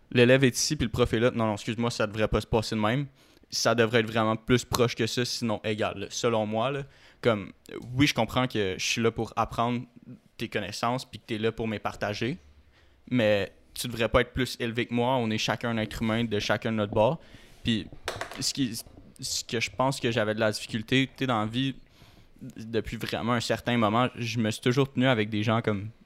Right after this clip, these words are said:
plus vieux que moi, là, vous allez dire brag, là, en tout cas, whatever. Mais je me suis toujours tout le temps tenu avec des gens comme plus vieux que moi, puis je pense que j'avais comme une certaine maturité qui était un peu plus développée par rapport aux gens de mon âge, puis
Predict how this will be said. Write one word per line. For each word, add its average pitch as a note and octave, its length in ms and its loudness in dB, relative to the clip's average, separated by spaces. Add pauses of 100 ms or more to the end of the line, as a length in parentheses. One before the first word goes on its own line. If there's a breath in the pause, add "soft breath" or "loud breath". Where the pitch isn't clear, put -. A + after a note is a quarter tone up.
(360)
plus A2 320 2
vieux A2 100 0
que - 80 -8
moi, A2+ 240 0
là, A#2+ 80 0
vous G#2+ 120 -2
allez G#2 120 4
dire G#2+ 140 0
brag, G#2+ 300 2
là, A#2+ 120 0
en A2 60 -6
tout - 80 -14
cas, A2+ 40 2
whatever. G#2+ 280 0 (380 loud breath)
Mais A#2 120 6
je B2+ 80 -2
me C3+ 60 6
suis B2+ 100 2
toujours C#3+ 240 4
tout - 80 -2
le D#3+ 60 -2
temps E3 180 2
tenu C3 240 4
avec A#2 200 2
des A2+ 120 0
gens B2+ 160 2
comme A2+ 180 2
plus A#2+ 140 0
vieux A#2 140 2
que - 60 -6
moi, A#2+ 180 2
puis - 160 -6
je - 40 -10 (140)
pense A#2 220 2
que B2 100 2
j'avais A2 220 2
comme A2 240 -2 (100)
une A2 140 -2
certaine - 460 -2
maturité A2+ 460 -2
qui A2+ 80 -4
était G#2 120 -4
un G#2 80 -2
peu A2+ 100 -2
plus A2+ 180 -2
développée A2 560 0 (480 loud breath)
par A2+ 140 2
rapport A#2 420 2
aux A#2 120 -2
gens A#2 180 -2
de A#2 40 0
mon A2 180 2
âge, B2+ 240 4
puis - 160 -6